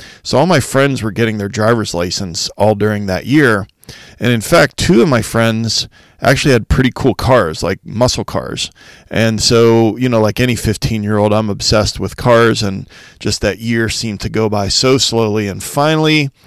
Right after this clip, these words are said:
got my driver's license, and my car was a nineteen seventy-seven Volare station wagon, and it was bright yellow. It didn't have any hubcaps, and my friends referred to it as the cream puff.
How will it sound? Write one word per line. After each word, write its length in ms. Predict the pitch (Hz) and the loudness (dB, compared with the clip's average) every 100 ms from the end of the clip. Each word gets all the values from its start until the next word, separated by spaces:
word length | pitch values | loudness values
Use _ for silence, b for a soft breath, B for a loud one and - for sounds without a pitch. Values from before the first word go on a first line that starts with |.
| b b b b b | b b b b b
got 220 | - 131 101 | 0 0 2
my 100 | 104 | -4
driver's 460 | 123 147 147 131 | 2 4 4 2
license, 640 | 139 135 - 135 131 120 - - | 2 2 2 0 -2 -4 -6 -4
and 160 | 110 | -4
my 180 | 113 131 | 0 0
car 580 | - 131 107 101 139 143 _ | 0 2 4 4 0 -4 _
was 340 | - 120 101 | -2 0 0
a 100 | 101 | -4
nineteen 640 | 98 123 143 - 160 151 | -4 -4 -4 -6 -6 -4
seventy-seven 920 | 139 - 127 131 123 - 113 113 113 107 | -2 0 0 -2 -2 0 0 0 -6 -4
Volare 720 | 107 101 104 113 123 120 120 | -4 -2 0 2 4 2 0
station 500 | - - 104 - 104 | -4 -2 -4 -4 -6
wagon, 540 | 98 92 92 107 147 B B B B B | -4 -4 -4 -6 -8 B B B B B
and 120 | 110 | -4
it 100 | 104 | -2
was 160 | 85 76 | -4 -6
bright 380 | 67 110 135 139 | -4 2 2 2
yellow. 600 | 127 123 127 127 131 131 - | 2 4 4 4 2 -2 -10
It 160 | 95 | -8
didn't 200 | 101 113 | -6 -2
have 180 | 120 123 | 0 0
any 140 | 135 | 0
hubcaps, 760 | 113 117 110 113 107 104 - - b b b b - | 0 0 -2 0 0 0 -6 -8 b b b b -8
and 380 | 107 107 107 101 | -4 -2 -4 -4
my 100 | 101 | -6
friends 460 | - 123 123 117 | -2 0 0 -2
referred 400 | 107 - 113 107 | -4 -2 -2 -2
to 180 | - 110 | 0 0
it 80 | 101 | 0
as 280 | 95 101 - | 0 -2 -6
the 100 | 80 | -8
cream 260 | - 117 | -4 -4
puff. 400 | 101 92 - - | -4 -6 -10 -14